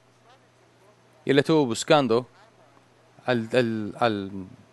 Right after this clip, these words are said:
a los tiempos de, de Noé, y lo que encontró fue algo fascinante, porque encontró que, que el tiempo que le analizó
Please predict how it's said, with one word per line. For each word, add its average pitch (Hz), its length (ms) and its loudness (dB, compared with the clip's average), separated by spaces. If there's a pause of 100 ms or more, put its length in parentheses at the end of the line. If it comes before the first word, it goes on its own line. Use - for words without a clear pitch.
(340)
a 123 60 -4
los 117 160 2
tiempos 190 460 2
de, 104 360 2
de 117 140 0
Noé, 127 400 4 (420)
y 143 120 -2
lo 139 120 2
que 151 60 2
encontró 139 480 0
fue 165 100 4
algo 147 160 4
fascinante, 131 800 2
porque 117 260 -4
encontró 123 460 0
que, 123 260 0 (840)
que 131 120 2
el 123 120 2
tiempo 202 320 2
que 160 120 2
le 147 80 6
analizó 123 640 2